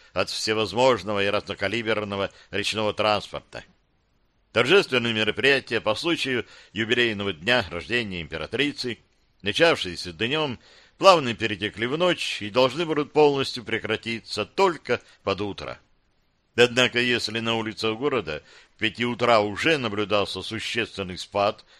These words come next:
гуляющего народа, то на речной артерии города, на первый взгляд, все оставалось без изменений. Разве что уменьшилось количество мелких посудин,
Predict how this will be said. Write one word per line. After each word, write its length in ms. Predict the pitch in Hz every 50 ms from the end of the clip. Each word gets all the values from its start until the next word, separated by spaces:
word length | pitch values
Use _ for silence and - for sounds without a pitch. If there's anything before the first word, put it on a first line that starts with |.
| _ _ _
гуляющего 580 | 107 135 139 143 139 139 123 - - 139 139
народа, 520 | 139 139 139 131 127 135 139 131 135 131 - _ _ _ _ _ _ _ _ _ _ _
то 200 | 104 120 139 156
на 80 | 151
речной 400 | 139 143 131 - - 123 135 139
артерии 480 | 135 117 107 - 117 127 131 123 117 110
города, 520 | 98 101 120 135 131 131 113 113 107 95 - - - - - - _ -
на 100 | 98 101
первый 300 | 95 147 156 151 147 131
взгляд, 480 | 120 101 95 95 123 143 156 151 -
все 240 | - - 131 139 143
оставалось 460 | 131 - - 131 127 131 131 120 107
без 280 | 82 82 127 131 117 101
изменений. 800 | 117 110 87 85 95 104 101 98 92 80 76 65 55 50 - _ _ _ _ _ _ _ _ _
Разве 360 | - 127 131 131 131 123 127
что 260 | 117 - - 131 127 123
уменьшилось 680 | 123 131 139 135 123 - - 113 107 107 101 - - - - - - - - _
количество 580 | 113 117 120 123 104 107 113 107 - - 113 117
мелких 480 | 120 120 117 110 104 - 107 107 95
посудин, 640 | - 113 113 107 - - 156 147 95 90 85 80